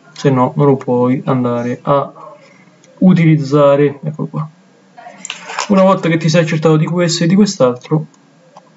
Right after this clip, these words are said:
chiaramente puoi utilizzare il rasoio elettrico. Poggialo delicatamente, dolcemente, gentilmente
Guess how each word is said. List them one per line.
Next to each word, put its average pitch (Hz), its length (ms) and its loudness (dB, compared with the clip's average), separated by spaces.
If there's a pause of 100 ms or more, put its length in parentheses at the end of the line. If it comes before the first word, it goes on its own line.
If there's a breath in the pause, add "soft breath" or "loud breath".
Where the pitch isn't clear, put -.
(580)
chiaramente - 840 -4 (960)
puoi 151 200 2
utilizzare 151 680 0 (220)
il 156 100 4
rasoio 139 280 2
elettrico. 135 440 0
Poggialo 151 520 2
delicatamente, 151 840 2
dolcemente, 151 680 2
gentilmente 151 1120 0